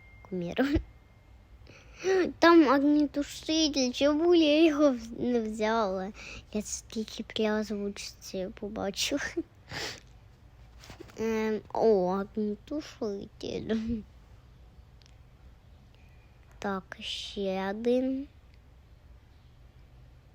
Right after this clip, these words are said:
Ще один! Так? Ой, не можна пригати.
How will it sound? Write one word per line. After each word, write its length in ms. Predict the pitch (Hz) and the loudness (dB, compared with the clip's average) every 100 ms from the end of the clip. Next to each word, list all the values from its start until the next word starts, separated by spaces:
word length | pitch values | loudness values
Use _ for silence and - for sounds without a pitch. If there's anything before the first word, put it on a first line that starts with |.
| - - | -18 -10
Ще 460 | - - 480 480 | -6 6 8 10
один! 460 | 277 214 208 202 214 - - - - - - | 8 6 4 2 -4 -16 -20 -20 -20 -20 -16
Так? 200 | 214 247 - - _ - - - | -8 -8 -8 -20 _ -20 -18 2
Ой, 260 | 226 220 | 4 6
не 220 | 226 220 214 | 4 2 2
можна 320 | 226 208 220 - | 0 -2 -12 -8
пригати. 400 | 247 233 - | -10 -10 -18